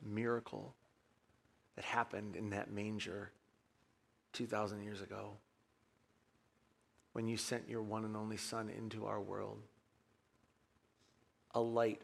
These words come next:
breaking through the darkness. Thank you for meeting us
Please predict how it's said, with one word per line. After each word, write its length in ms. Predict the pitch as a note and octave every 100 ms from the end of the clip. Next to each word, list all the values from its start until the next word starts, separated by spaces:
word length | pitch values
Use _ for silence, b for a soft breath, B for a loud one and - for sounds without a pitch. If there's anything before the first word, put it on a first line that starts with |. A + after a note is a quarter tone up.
| G#2
breaking 480 | A2 A#2 A2+ B2 A2
through 320 | - - A2+
the 120 | G#2+
darkness. 640 | G#2+ F#2+ F#2+ G2+ G2+ - - - _ _ _ _ _ _ _ _ _ _ _ _ _ - _ _ _ _ _ _ _ _ _ _ _ _ _ _ _ -
Thank 260 | C3+ B2+
you 80 | C#3
for 160 | - B2
meeting 380 | A#2 A#2+ A#2+ A#2
us 280 | A2 -